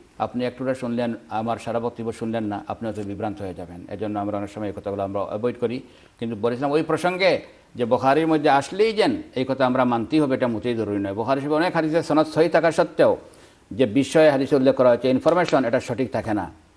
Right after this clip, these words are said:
যেমন কিতাবুস সালাতের লম্বা একটি হাদিসে বলা হয়েছে, হযরত আনাস রাদিয়াল্লাহু তাআলা বলেন যে আসমানে মেরাজের রাত্রে আল্লাহর নবী ছয় নম্বর আসমানে ইব্রাহিম, ইব্রাহিম আলাইহিস সালাম,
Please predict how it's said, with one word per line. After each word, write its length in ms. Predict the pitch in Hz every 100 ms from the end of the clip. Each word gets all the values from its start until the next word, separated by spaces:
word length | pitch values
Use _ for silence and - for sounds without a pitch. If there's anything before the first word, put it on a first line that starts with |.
| _ -
যেমন 360 | 123 147 143 151 - - _ _ _
কিতাবুস 380 | 139 151 147 160
সালাতের 460 | - 143 139 156 117 - - -
লম্বা 340 | 220 233 208
একটি 200 | 185 -
হাদিসে 260 | 151 135 143
বলা 160 | 131 120
হয়েছে, 300 | 110 107 101
হযরত 160 | 110
আনাস 120 | 131
রাদিয়াল্লাহু 520 | 143 143 135 143 147 139
তাআলা 160 | 139
বলেন 300 | 123 123 151 - - _ _
যে 80 | 120
আসমানে 460 | 123 - 135 143 151
মেরাজের 420 | 131 135 131 143
রাত্রে 400 | 131 143 131 104 - - _ -
আল্লাহর 360 | 110 123 131 135
নবী 540 | 131 120 107 135 123 117
ছয় 140 | 135 147
নম্বর 300 | 180 196 175
আসমানে 420 | 151 156 151 147
ইব্রাহিম, 260 | 131 139 135 -
ইব্রাহিম 260 | 131 147
আলাইহিস 140 | 143 135
সালাম, 180 | 131